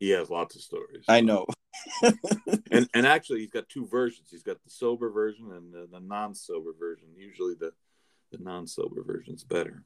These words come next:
Speaker 1: because the, the truth seeps out. But I'm, I'm sure that we'll run across him during your time here.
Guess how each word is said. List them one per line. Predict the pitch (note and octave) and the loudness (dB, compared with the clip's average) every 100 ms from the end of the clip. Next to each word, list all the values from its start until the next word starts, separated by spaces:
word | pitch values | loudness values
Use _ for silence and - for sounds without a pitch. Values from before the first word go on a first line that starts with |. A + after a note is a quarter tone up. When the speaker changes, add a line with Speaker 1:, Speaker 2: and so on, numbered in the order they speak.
| _ | _
Speaker 1:
because | - - - - | -20 -14 -14 -8
the, | - - _ _ _ _ _ _ _ _ _ _ _ _ _ _ - | -8 -8 _ _ _ _ _ _ _ _ _ _ _ _ _ _ -18
the | |
truth | - - D3 | 4 8 8
seeps | - - G#2+ F2+ - | 6 0 -2 -4 0
out. | F2+ E2 - - | 2 4 2 -2
But | E2+ F#2 - _ _ _ - _ _ _ _ _ _ _ _ _ _ - | -2 0 0 _ _ _ -20 _ _ _ _ _ _ _ _ _ _ -10
I'm, | A2 A2 | -8 -2
I'm | A#2+ A2+ | 0 0
sure | - D3+ D3 | 4 6 6
that | B2+ A#2+ | 4 0
we'll | A2+ A2 | -2 -2
run | A2+ A2 | -2 -4
across | G#2 A2+ G2+ - | -6 -6 -6 -8
him | A2 G2+ | -14 -10
during | F2+ F2 E2+ | -10 -10 -10
your | F2 | -14
time | - F2 E2 | -14 -20 -20
here. | D#2+ E2+ | -18 -20